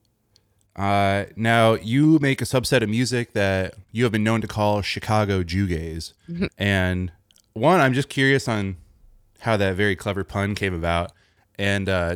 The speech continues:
Speaker 1: two, I want to know if there are any notable classics or, you know, if anything, some staples that you would say in Chicago Jugaze.
Speaker 2: Hmm.
Speaker 1: Like, artists that you would, like, reference, like, "Oh, this is, like, a Chicago Jugaze classic."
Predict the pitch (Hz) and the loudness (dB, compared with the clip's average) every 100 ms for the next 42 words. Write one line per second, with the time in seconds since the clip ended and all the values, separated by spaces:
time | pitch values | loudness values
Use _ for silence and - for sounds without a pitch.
0 | - - 131 123 92 101 110 107 110 104 | -8 -6 0 0 2 0 -2 -4 -4 -4
1 | 87 98 90 98 95 95 87 82 - 98 | -2 -4 -4 -4 -4 -6 -8 -10 -6 -4
2 | 95 90 80 - - 87 90 85 80 82 | -4 -6 -8 -12 -12 -10 -8 -8 -8 -10
3 | _ _ _ - 95 110 107 - 98 87 | _ _ _ -12 -6 -4 -4 -4 -4 -4
4 | 80 - 95 - - 117 107 82 80 - | -8 -10 -10 -4 0 0 0 -6 -8 -8
5 | 90 90 92 85 98 87 82 82 - - | -6 -4 -4 -4 -4 -2 -2 -6 -10 -8
6 | 87 76 78 82 85 - - 85 - - | -6 -6 -10 -12 -14 -14 -14 -16 -18 -20
7 | _ _ _ _ _ _ _ _ _ _ | _ _ _ _ _ _ _ _ _ _
8 | 196 196 165 147 139 _ _ _ - 101 | -8 -6 -4 -8 -12 _ _ _ -10 -8
9 | 92 107 110 107 - 95 95 92 87 82 | -4 -2 -2 -2 -4 -6 -4 -4 -4 -4
10 | 95 90 101 87 82 76 92 90 98 98 | -4 -6 -6 -8 -8 -8 -8 -8 -8 -8
11 | 90 90 - - 90 82 80 82 80 78 | -8 -8 -12 -8 -8 -8 -10 -10 -10 -12
12 | - - 76 - - 85 | -12 -10 -10 -12 -16 -20